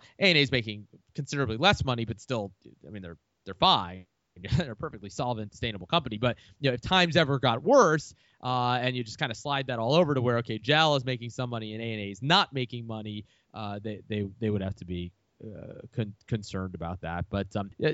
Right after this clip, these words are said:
generally speaking, you would expect the cost to converge somewhat, uh, a-, as time goes on.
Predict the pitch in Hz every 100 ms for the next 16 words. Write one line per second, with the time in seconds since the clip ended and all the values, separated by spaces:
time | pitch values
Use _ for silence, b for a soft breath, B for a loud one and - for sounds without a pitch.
0 | 170 147 175 156 127 131 120 113 110 110
1 | 117 - - - 110 107 - - 107 104
2 | 101 98 - - 185 123 92 87 - _
3 | _ - - 87 - 104 82 95 95 87
4 | 90 80 82 78